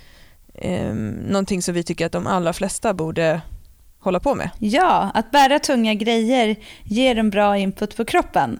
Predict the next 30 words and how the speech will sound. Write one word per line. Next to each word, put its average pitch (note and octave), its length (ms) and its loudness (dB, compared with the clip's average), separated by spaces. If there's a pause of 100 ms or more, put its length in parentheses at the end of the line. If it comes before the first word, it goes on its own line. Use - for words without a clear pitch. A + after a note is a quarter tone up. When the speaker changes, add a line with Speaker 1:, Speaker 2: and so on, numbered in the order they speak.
Speaker 2:
Eh, F#3+ 260 2
både A#3+ 280 2
Speaker 1:
Mm. B3 280 4
Speaker 2:
hjärtat - 320 0
och - 260 -4
styrkan, F#3 680 0
stabilitet. G3+ 840 -2
Alltså G#3+ 180 0
att G#3 120 -6
vi G3+ 120 0
blir F#3+ 340 0
starka G3 500 0
Speaker 1:
Mm. F#3+ 120 4
Speaker 2:
och G#3 120 2
står F#3 280 0
hårt F#3+ 260 -2
i A3+ 40 0
vinden, G#3+ 400 0
liksom. F3 360 -4 (580)
Eh, G3+ 320 4
Speaker 1:
Mm. G#3+ 120 4
Speaker 2:
superbra A3+ 540 0
för G#3+ 120 -4
bålen G3+ 560 0
att F3+ 220 -6
jobba F3+ 240 0
med E3+ 280 -2
Speaker 1:
Mm. G3 120 2
Speaker 2:
tunga E3+ 400 2
lyft. - 440 -4